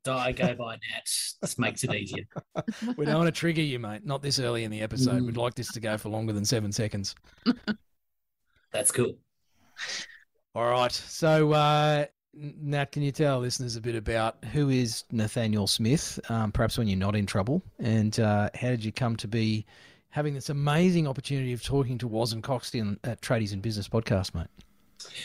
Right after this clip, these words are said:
Speaker 1: Well, uh, a bit about myself. I obviously grew up in Lane Cove and Epping as a young lad. Um,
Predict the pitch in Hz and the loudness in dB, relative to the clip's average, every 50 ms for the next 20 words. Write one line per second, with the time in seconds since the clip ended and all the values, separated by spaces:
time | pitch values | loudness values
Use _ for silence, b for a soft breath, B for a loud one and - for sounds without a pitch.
0 | B B B B B B B - 175 170 170 170 170 165 165 165 160 160 156 156 | B B B B B B B 4 6 8 8 8 8 8 8 8 8 6 4 2
1 | - - - 170 135 180 180 156 131 139 139 143 - 139 127 123 123 - - - | 0 -2 -6 -4 0 0 0 2 2 2 0 0 0 -2 -4 -4 -2 -2 -2 0
2 | 147 147 165 160 - - - - - 135 127 123 123 120 120 117 117 117 117 107 | -2 -2 -4 -4 -8 -8 -8 -6 -2 0 0 2 2 2 2 2 2 0 0 -2
3 | 110 - _ _ _ _ _ _ _ _ _ - 117 117 120 113 - - 120 107 | -6 -12 _ _ _ _ _ _ _ _ _ -8 -6 -4 -2 -2 -2 -2 -2 -2
4 | 104 123 123 120 123 120 - - 127 117 110 107 110 113 117 113 113 110 - 117 | 0 2 2 2 2 0 -2 -4 -4 -4 -4 -4 -6 -4 -4 -4 -4 -4 -4 -2
5 | 110 113 113 110 107 104 110 123 127 - 127 120 123 127 127 123 - - - 104 | 0 0 0 0 -2 -2 -2 -2 -2 0 0 2 2 2 0 -2 -6 -16 -14 -10
6 | 107 107 110 110 110 104 107 110 120 131 147 147 131 - _ b b b b b | -6 -6 -4 -4 -4 -4 -2 -2 0 0 0 -2 -2 -6 _ b b b b b
7 | b b b - 104 104 107 107 107 107 107 107 107 107 104 104 104 101 104 117 | b b b -6 -2 0 0 2 2 2 0 0 -2 -2 -4 -2 -2 -4 -4 -4
8 | 113 | -6